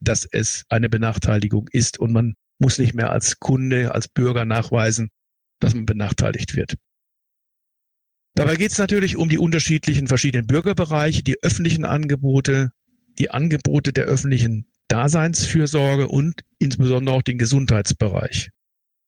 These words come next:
Nehmen Sie die Corona-App als Beispiel. Diese Datenschutzaspekte jetzt in der ersten Variante zumindest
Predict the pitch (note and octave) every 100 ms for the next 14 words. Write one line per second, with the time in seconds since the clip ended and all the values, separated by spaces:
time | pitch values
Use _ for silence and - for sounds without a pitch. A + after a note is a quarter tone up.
0 | - C#3+ D#3+ C#3+ D3+ D3 B2 D3+ F3 F3
1 | F3 F3+ - - - _ - B2 - G2
2 | G2 - - - - _ _ _ _ _
3 | _ _ _ _ D3+ C#3+ C3+ D3+ F3+ G3+
4 | - F3+ - E3+ F3 - D#3 C#3+ C#3 C3
5 | C3 C#3 - C3+ B2+ B2+ B2+ C#3 C3+ C3+
6 | C3 B2+ A#2+ - B2 A2+ -